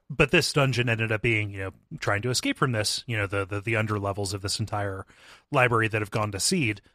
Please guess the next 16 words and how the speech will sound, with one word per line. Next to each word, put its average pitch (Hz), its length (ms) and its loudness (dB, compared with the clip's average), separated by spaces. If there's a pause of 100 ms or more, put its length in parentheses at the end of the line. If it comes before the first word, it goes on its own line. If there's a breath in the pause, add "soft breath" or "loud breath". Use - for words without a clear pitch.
(140)
Um, 117 200 6
it's, 113 120 -4
like, 117 220 -4
a 110 40 -4
short 127 220 2
dungeon 110 260 0
full 113 140 -6
of 101 80 -6
trolls, 160 540 2 (100)
uh, 110 200 2
these 110 200 -2
spiders 127 440 2
that 127 120 -6
will 107 80 -8
slow 113 340 0
you 196 300 -8